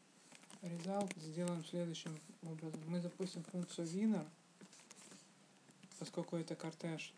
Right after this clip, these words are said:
Так. И здесь мы вызовем your, your, функцию your guess и функцию компьютер G S. Естественно, мы компьютер вызовем, м, вторым, потому что, потому что вы,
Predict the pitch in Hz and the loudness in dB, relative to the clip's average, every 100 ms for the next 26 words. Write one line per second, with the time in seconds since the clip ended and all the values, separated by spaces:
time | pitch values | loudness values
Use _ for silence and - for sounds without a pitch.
0 | - - - - 175 185 - - - - | -18 -20 -12 -2 -2 -2 -10 -20 -20 -20
1 | - - - - - - - - - 175 | -20 -20 -20 -20 -20 -20 -20 -20 -4 -2
2 | 156 156 202 208 156 165 180 165 180 170 | 0 2 0 0 -2 2 2 4 2 0
3 | 156 151 - - - - - - 170 185 | -2 -4 -8 -16 -18 -18 -10 -4 0 4
4 | 214 226 - - - - - - - - | 4 2 -2 -16 -20 -12 -12 -8 2 2
5 | 185 175 214 220 185 - 180 160 170 165 | 4 2 6 6 4 2 2 2 0 2
6 | 202 226 202 160 160 - - 170 165 196 | 6 6 6 4 0 -4 -4 -4 -4 0
7 | 202 208 - 190 185 180 - - - - | 0 0 0 2 4 2 -4 -14 -18 -18
8 | - - - - 175 190 185 170 156 156 | -20 -20 -10 -2 0 2 4 2 2 0
9 | 151 - - - - - - - - - | -2 0 0 0 -12 -14 -16 -18 -16 -14
10 | - - - 185 - 214 214 170 175 175 | -16 -16 -6 -2 2 2 4 4 4 0
11 | 160 208 196 160 175 165 156 160 151 170 | 2 2 4 4 4 4 2 0 0 -6
12 | - 160 156 156 - 175 214 202 - - | -2 0 0 0 2 4 6 6 4 0
13 | 156 180 185 175 156 - - - - 170 | 2 2 0 -4 -10 -14 -18 -6 -2 2
14 | 170 185 - - 165 160 151 185 | 4 4 2 0 2 2 4 4